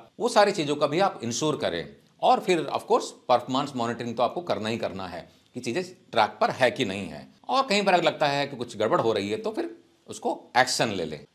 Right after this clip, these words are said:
नेक्स्ट पॉइंट जो कि मैंने अभी just बताया था आपको, feedback and evaluation, यानी कि जो परफॉर्मेंस आप देख रहे हो उसका इवोल्यूशन करते रहो, सही चल रहा है कि नहीं चल रहा है। अगर सही नहीं चल रहा, कहीं पर कुछ अटक रहा है, वापस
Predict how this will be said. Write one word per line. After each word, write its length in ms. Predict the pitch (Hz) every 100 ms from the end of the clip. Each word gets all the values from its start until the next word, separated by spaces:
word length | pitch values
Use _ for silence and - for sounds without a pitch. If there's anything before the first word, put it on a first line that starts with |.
| 147
नेक्स्ट 220 | 196 -
पॉइंट 240 | 226 349 - -
जो 60 | 127
कि 100 | 147
मैंने 180 | 135
अभी 120 | 131 135
just 180 | 139
बताया 240 | 123 123 131
था 100 | 135
आपको, 240 | 135 220 233 - _ -
feedback 380 | 147 147 165 165
and 160 | 160 147
evaluation, 380 | 156 160 185 254 - - _
यानी 160 | - 147
कि 200 | 147 330
जो 200 | - 160
परफॉर्मेंस 640 | 160 226 - 220 240 240
आप 180 | 170 160
देख 240 | 127 151 151
रहे 240 | 131 135
हो 340 | 120 139 - - -
उसका 180 | - 110
इवोल्यूशन 380 | 104 110 110 120
करते 280 | 117 135
रहो, 160 | 113 131
सही 180 | - 101
चल 180 | 107 101
रहा 120 | 110
है 60 |
कि 100 | 110
नहीं 120 | 117 113
चल 140 | 120
रहा 240 | 117 113
है। 160 | 123 - - _
अगर 160 | 101 110
सही 200 | - 104
नहीं 160 | 104 131
चल 180 | 143
रहा, 80 | 127
कहीं 180 | 123 107
पर 60 | 110
कुछ 120 | 120 -
अटक 240 | - 135
रहा 240 | 131 123 123
है, 100 | - - _
वापस 380 | 285 285 277